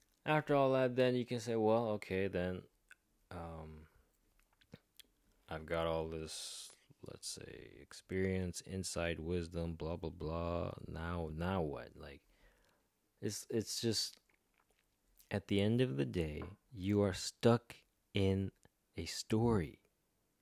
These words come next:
until you close your eyes for good, right? But then again, <laughs> okay,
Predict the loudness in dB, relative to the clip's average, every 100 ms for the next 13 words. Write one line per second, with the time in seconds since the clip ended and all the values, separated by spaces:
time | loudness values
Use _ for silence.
0 | _ _ _ _ _ _ _ _ _ _
1 | _ _ _ _ _ _ _ -2 0 2
2 | 2 4 6 2 2 0 0 -4 2 4
3 | 4 2 0 0 0 -2 -6 -8 -10 -8
4 | -8 -8 -12 _ _ _ -8 -8 -8 -8
5 | 2 4 4 2 0 0 0 -4 -8 _
6 | _ _ _ _ -2 -2 -2 -12 _ _
7 | _ _ _ _ _ _ _ _ _ _
8 | _ _ 4 4 4